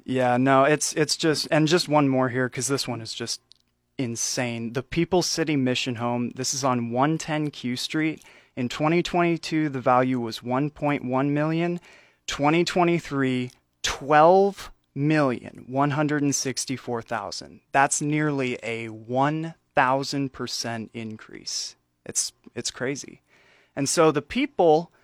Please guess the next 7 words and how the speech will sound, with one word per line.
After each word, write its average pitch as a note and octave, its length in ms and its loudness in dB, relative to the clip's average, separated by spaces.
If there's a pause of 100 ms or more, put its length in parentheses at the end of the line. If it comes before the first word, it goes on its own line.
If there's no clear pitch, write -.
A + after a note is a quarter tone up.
(540)
in E3 180 4
the D#3 140 4
affordable D#3 540 2
housing G3 420 0
market C#3+ 460 2
are C3 160 0
saying, C3+ 640 0